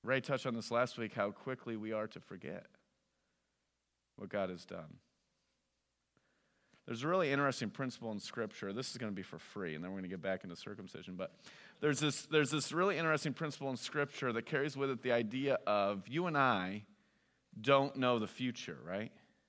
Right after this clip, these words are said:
And so there is this, this picture in Scripture of the way we move forward is to look back. To look back and see what God has done, how God's, we don't look back at the messy stuff, right? We,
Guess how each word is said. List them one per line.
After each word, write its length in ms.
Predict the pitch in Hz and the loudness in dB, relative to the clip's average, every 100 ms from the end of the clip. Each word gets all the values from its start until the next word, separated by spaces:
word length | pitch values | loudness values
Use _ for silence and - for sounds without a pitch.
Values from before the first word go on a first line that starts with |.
| _ _ _ _ _ _ _ _ _ _ - - | _ _ _ _ _ _ _ _ _ _ -20 -8
And 160 | - 123 | -2 0
so 220 | - 143 | 4 6
there 260 | 127 147 143 | 6 6 6
is 180 | 143 - | 4 2
this, 360 | 139 131 - | 2 2 -2
this 280 | - 131 - | -2 -2 -2
picture 640 | - 165 190 - - 160 | -6 -4 -4 -4 0 2
in 140 | 127 131 | 2 0
Scripture 680 | - - 151 156 - 139 | -4 -4 -2 -2 -2 -2
of 340 | - 110 107 104 | 2 4 4 2
the 80 | 120 | 0
way 220 | 139 156 | 2 2
we 160 | 156 | 2
move 240 | 139 127 117 | 0 0 -4
forward 960 | - - 147 151 135 92 87 90 110 117 _ _ _ _ _ _ _ - | -8 -8 0 0 0 -2 -2 -4 -6 -12 _ _ _ _ _ _ _ -2
is 220 | 127 117 | -2 -2
to 120 | - | -4
look 260 | 120 131 - | -2 -2 2
back. 520 | 117 120 65 - - - _ _ _ _ _ _ _ _ _ _ - | 2 2 0 -8 -20 -20 _ _ _ _ _ _ _ _ _ _ -4
To 80 | 131 | 0
look 180 | 139 | 4
back 260 | - 139 135 | 8 8 8
and 80 | 117 | 0
see 280 | - 143 135 | 0 0 2
what 180 | 120 | 0
God 200 | 117 113 | 4 4
has 160 | 104 95 | 4 0
done, 300 | - 117 101 | 0 2 2
how 160 | 92 101 | 0 0
God's, 300 | 104 98 - - | 2 0 -2 0
we 80 | |
don't 160 | 147 175 | 2 4
look 160 | 156 - | 2 6
back 240 | 143 123 | 6 6
at 160 | 110 - | 0 -2
the 80 | |
messy 400 | 101 110 120 - | 0 2 2 0
stuff, 260 | 98 90 - | -8 -8 -6
right? 140 | 92 | -6
We, 140 | 92 | -8